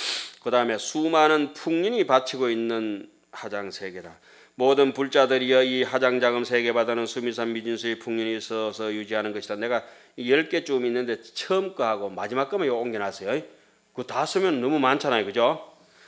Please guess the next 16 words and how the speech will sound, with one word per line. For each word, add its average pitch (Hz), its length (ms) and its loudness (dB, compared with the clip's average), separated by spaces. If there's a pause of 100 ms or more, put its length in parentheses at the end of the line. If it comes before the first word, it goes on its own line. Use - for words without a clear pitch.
(240)
가장 143 340 6
밑에 202 240 6
있는 156 220 6
풍륜은 151 400 4
이름이 175 440 8
뭐다? 127 480 4 (600)
평등주. 220 680 0
이렇게 269 300 -6
잘 131 220 -10
해놨다니까. 127 540 -16 (720)
근본은 240 500 6
우리가 165 200 4
전부 185 280 0
어떻다? 151 420 0
평등하다는 175 800 2
거예요. 92 140 -12